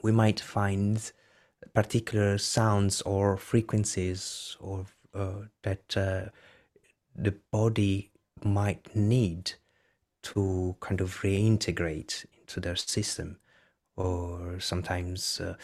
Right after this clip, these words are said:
even sometimes we are our own, uh, kind of, um, um, kind of doctors. Uh,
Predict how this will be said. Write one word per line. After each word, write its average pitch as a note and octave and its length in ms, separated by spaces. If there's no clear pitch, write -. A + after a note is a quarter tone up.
even F3 320
sometimes B2 380
we G#2 100
are G2+ 240
our G#2+ 300
own, F#2+ 580
uh, F2+ 380
kind F#2+ 200
of, F#2 180
um, F#2+ 440
um, A2 300
kind G2 180
of G2+ 140
doctors. - 720
Uh, F2 220